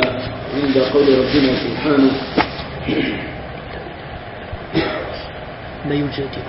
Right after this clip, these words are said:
Speaker 1: ما يجادل في آيات الله إلا الذين كفروا، فلا يغررك تقلبهم في البلاد، كذبت قبلهم قوم نوح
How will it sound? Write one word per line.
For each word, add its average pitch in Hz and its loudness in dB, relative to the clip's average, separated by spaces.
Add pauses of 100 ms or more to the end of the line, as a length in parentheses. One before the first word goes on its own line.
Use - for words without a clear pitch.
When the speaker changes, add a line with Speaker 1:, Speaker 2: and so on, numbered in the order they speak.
(1080)
Speaker 1:
ما 151 12
يجادل 135 10
في 127 0 (180)
آيات 135 6
الله 127 4 (260)
إلا 135 4
الذين 120 2 (180)
كفروا، 107 2 (1500)
فلا 139 8
يغررك 135 4
تقلبهم 123 2
في 107 -4
البلاد، 117 -2 (1120)
كذبت 131 6 (100)
قبلهم 123 2
قوم 131 6
نوح 135 2